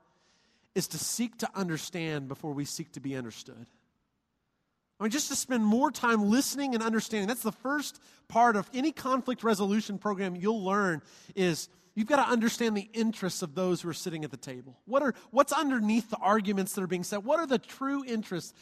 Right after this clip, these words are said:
that lay below the line? And most often, if we understand those true interests, we can work things out. We can work together. We can compromise in some situations. We can,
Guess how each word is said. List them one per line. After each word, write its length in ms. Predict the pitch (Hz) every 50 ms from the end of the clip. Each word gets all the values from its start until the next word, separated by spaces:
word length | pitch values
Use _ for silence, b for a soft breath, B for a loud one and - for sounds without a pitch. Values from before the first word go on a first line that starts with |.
| B B B
that 120 | 208 220
lay 240 | 208 208 226 233 254
below 340 | 208 226 208 196 202 202 185
the 80 | 175
line? 380 | 165 165 170 170 165 165 160 - B B B B B B
And 160 | 220 220 196
most 320 | 202 240 285 294 - - 247
often, 300 | 226 247 240 - 262 220
if 100 | - 220
we 140 | 226 233
understand 360 | 247 254 240 - - 240 226 220
those 160 | 214 202 -
true 220 | - - 220 214
interests, 340 | 208 220 214 - 233 - -
we 120 | 196 240
can 200 | 233 - 208 170
work 240 | 160 180 190 185 - -
things 260 | 165 156 147 131 147
out. 340 | 143 139 151 117 87 165 - _ _ _ _ _ _ _ _ _ _ _ _ _ _ _ _ _ _ _ _ _ _ _ _ _ _ _ -
We 100 | 214 202
can 160 | 254 220 202
work 200 | 208 214 208 -
together. 400 | - 208 160 185 190 180 180 170
We 120 | 180 214
can 160 | - 190 180
compromise 760 | - - - 190 220 214 233 214 208 214 214 214 220 220 185 202
in 80 | 208
some 200 | - - 220 208
situations. 640 | - 220 208 - 208 196 202 208 208 - 226 208 185
We 100 | 170 208
can, 200 | 202 - 165 135